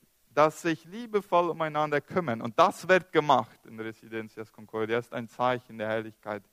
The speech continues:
Gottes. Und für viele wird dies die letzte Wohnung sein vor der vollkommenen Herrlichkeit im Himmel.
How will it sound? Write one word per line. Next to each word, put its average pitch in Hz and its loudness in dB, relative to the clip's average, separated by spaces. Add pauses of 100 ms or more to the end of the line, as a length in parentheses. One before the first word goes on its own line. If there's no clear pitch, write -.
(500)
Gottes. 113 -2 (320)
Und 120 -12
für 139 -6
viele 170 0
wird 160 -4
dies - -20 (180)
die 143 -10
letzte 170 0
Wohnung 156 -2
sein 120 -6 (440)
vor 117 -4
der 113 -2
vollkommenen 135 2
Herrlichkeit 107 -10 (340)
im 110 -20
Himmel. 117 -14